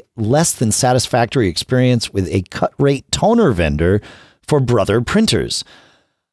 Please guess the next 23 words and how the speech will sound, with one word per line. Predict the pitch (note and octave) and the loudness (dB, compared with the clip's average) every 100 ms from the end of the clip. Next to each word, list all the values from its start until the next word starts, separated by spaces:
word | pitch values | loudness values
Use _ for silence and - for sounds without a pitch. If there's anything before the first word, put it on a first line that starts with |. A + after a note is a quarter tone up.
| _ - | _ -4
I'm | C#3+ | 0
putting | B3 B3+ | 2 2
it | C4 | 0
to | - | 0
the | A3+ A3 | 0 2
Mac | G#3+ A3 A3 - | 2 2 0 -2
Geek | A#3 F3+ | -4 0
Gab | A#3 G3 | -2 0
community | G3 G#3 A3+ F#3 | 0 0 2 0
to | B2+ - | 0 -2
suggest | D3 C3 D#3+ E3+ - | -4 -2 -2 -2 0
known | B2+ D3 F#3 G#3 G#3 | 0 2 2 2 2
reliable | F3+ E3 E3 F3+ E3 E3+ | 2 2 2 2 0 0
vendors | C3+ D3+ E3+ C3 E2 - | 0 0 2 2 0 -4
for | - G2+ | -2 0
my | G#2 A2+ | 2 2
next | F#2+ G#2 - - | 2 0 -4 -6
attempt." | - - - E3+ C3+ - - _ _ - | -8 -4 0 0 0 -4 -14 _ _ -12
This | G#4+ | -6
is | A4+ | -4
a | G#4+ | -4
great | - D3+ D#3 E3 E3+ - - | -2 0 2 2 0 -4 -12
question. | - D3+ C#3 - D#2+ C2 A#1+ | -2 0 2 0 -4 -6 -10